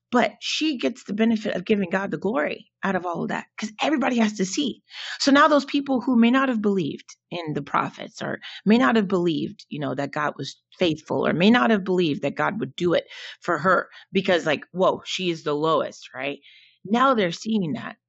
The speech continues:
And now their faith is renewed. So it wasn't so much just for her. It's also for these other people. And it's also to redeem what was lost. She lost a husband that was her provider.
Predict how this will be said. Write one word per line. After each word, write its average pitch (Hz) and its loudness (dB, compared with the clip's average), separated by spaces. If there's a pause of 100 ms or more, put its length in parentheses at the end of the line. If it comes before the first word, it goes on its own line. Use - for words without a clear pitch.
(160)
And 185 -4
now 202 4
their 202 2
faith 147 -6
is 131 -10
renewed. 123 -8 (420)
So 233 2
it 190 -2
wasn't 262 2
so 247 -2
much 240 -6
just 254 -2
for 170 -2
her. 214 -4
It's 220 -6
also 277 -2
for 240 -6
these 233 0
other 208 4
people. - -10 (480)
And 262 6
it's 226 4
also 226 2
to 208 -2
redeem 190 2
what 170 -4
was 143 -8
lost. - -8 (280)
She 262 4
lost 202 6
a 170 -4
husband 185 -2
that 175 -6
was 160 -6
her 156 -6
provider. 160 -8